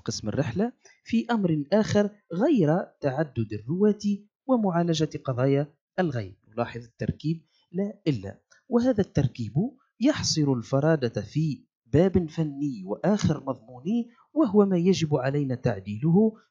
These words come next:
بجعل الجملة جملة تقريرية أو جملة، آه، أخرى بصيغة أخرى تمكننا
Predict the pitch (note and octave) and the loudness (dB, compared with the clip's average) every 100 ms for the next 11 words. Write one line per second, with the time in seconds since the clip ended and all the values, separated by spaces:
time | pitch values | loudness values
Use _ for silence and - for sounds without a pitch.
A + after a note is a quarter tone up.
0 | - A#3 A3 D#3+ D3+ A#2 D#3+ E3+ D#3+ E3 | -2 2 2 2 -4 0 0 2 0 0
1 | E3 - _ B2+ F3+ F3 C3+ A#2 G#2+ A#2 | -2 -6 _ 0 0 0 -4 -6 -8 -8
2 | - G#2+ G2+ F#2+ G2 E3+ F3 F3+ _ - | -10 -16 -16 -16 -6 -4 -4 -10 _ -2
3 | E3 F#3+ F#3 _ _ A#2+ F3+ B2 A2 C#3 | 0 0 -4 _ _ -4 -2 -2 -2 -2
4 | D3+ _ _ _ _ - A2 G#2 A2 - | -2 _ _ _ _ -10 -8 -8 -10 -6
5 | F3+ F#3 C3 C#3+ E3 - A2 - G2+ G#2 | -4 -2 0 0 0 -8 -8 -6 -6 -6
6 | G2 - - G3+ A#3 _ _ _ _ - | -12 -6 -2 0 -2 _ _ _ _ -2
7 | C4+ C4+ - G#3 A#2 G#2+ F3 A3+ | 0 0 -2 -4 -2 -2 -2 -4